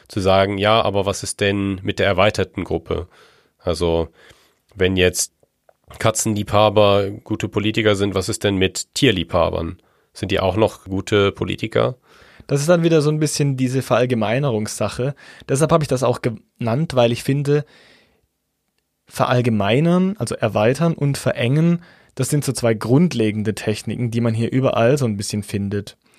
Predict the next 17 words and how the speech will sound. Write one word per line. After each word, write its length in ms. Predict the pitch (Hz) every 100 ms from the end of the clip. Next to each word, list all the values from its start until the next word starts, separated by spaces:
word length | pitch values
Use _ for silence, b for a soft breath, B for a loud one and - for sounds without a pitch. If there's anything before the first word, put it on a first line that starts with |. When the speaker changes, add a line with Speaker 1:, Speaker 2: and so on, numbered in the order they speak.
| B B
Speaker 2:
Es 60 | 151
ist 100 | 170
auch 280 | 160 -
nicht 240 | 139 156 -
schlecht, 320 | 143 165 -
bei 220 | 131 127
Schopenhauer 520 | 120 143 147 143 143
findet 240 | 131 131 120
man 160 | 117
allerlei 640 | - 127 127 131 110 120 143
solche 300 | 113 104 110
Sachen, 420 | 110 107 131 120
die 280 | 117 117 113 b b b b b _ _ _ _ _ _ _ -
sich 320 | 131 127 -
einfach 340 | 131 147 135
kombinieren 640 | - 127 120 117 123 160 147
lassen. 520 | 110 107 - 127